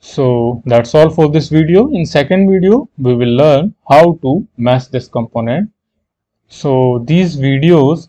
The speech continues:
actually this whole playlist is for the basic, or we can say new users of the Abaqus. Stay with this playlist, you will able to learn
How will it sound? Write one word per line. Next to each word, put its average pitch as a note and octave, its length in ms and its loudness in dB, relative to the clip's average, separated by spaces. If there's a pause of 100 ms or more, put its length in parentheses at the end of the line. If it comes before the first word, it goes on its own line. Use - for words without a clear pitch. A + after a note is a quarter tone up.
actually D3 420 -4
this C#3+ 340 0
whole C3+ 340 0
playlist B2 480 -4
is C3 160 -6
for B2 240 -8
the A#2 100 -4
basic, A#2+ 500 -4 (500)
or B2 100 -8
we A2 140 -12
can A#2 180 -6
say B2 140 -6
new B2 260 0
users D3+ 640 2 (180)
of A2+ 200 -8
the A#2 80 -6
Abaqus. B2 680 -2 (1040)
Stay C#3 300 -2
with C3+ 200 -4
this C3 180 -6
playlist, C#3 560 -2
you B2 120 -2
will A#2+ 240 -4
able C3 400 0
to D3+ 100 -6
learn A#2+ 420 0